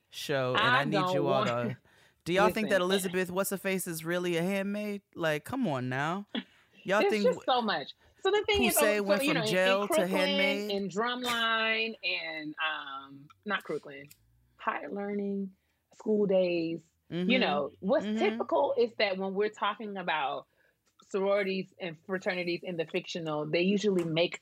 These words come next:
Speaker 2: up a sorority or fraternity as opposed
Speaker 1: Mm-hmm.
Speaker 2: to sort of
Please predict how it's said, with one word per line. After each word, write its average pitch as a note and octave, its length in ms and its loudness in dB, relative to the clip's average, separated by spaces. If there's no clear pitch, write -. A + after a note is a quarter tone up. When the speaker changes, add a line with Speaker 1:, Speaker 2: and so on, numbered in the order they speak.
Speaker 2:
up - 280 -4
a D#3+ 200 4
sorority D3 460 2
or C#3 100 -2
fraternity C#3+ 600 -4
as D3 180 0
opposed D#3+ 340 -2
Speaker 1:
Mm-hmm. G#3+ 120 -6
Speaker 2:
to A3+ 40 -8
sort D3 160 0
of C3+ 120 -2